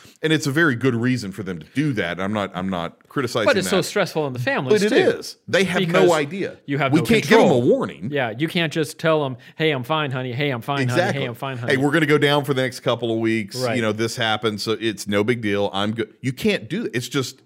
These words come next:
Speaker 1: nothing. Like, we're, we're, we could literally, and this happened many times. We did the,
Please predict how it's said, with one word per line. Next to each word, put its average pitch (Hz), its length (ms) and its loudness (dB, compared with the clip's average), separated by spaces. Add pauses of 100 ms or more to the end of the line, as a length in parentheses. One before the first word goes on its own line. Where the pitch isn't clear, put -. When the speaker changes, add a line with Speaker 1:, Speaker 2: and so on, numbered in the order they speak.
(160)
Speaker 1:
nothing. 98 460 -4 (580)
Like, 110 300 -2
we're, 117 140 0 (120)
we're, 113 180 -4 (180)
we 156 100 0
could 131 220 -2
literally, 147 360 0
and 117 120 -2
this 117 260 -6
happened 113 340 -4
many 92 200 -4
times. 170 360 -8
We 107 160 -8
did 95 180 -4
the, 92 140 -12